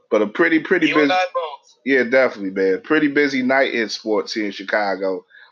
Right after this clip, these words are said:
Speaker 1: and a, a, a fun night too, unless you're a Cubs fan. But, uh,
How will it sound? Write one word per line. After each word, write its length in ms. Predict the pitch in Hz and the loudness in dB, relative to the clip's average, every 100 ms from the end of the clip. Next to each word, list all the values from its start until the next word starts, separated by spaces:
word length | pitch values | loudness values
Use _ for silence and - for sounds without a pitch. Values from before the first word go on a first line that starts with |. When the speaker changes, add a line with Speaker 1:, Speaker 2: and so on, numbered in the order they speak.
| - | -6
Speaker 1:
and 160 | 104 101 | -2 0
a, 60 | |
a, 280 | 98 101 101 | 0 0 -2
a 40 | 101 | -4
fun 340 | - 139 131 | 0 2 2
night 260 | 120 107 - | 2 0 -2
too, 280 | 147 120 | -2 0
unless 280 | 101 110 101 | 0 0 -2
you're 100 | 98 | -6
a 20 | |
Cubs 420 | 87 113 110 98 - | -4 -2 -2 -2 -6
fan. 420 | 98 90 90 95 _ _ _ _ | -10 -10 -12 -16 _ _ _ _
But, 180 | 101 95 | 0 2
uh, 280 | 95 92 | 4 2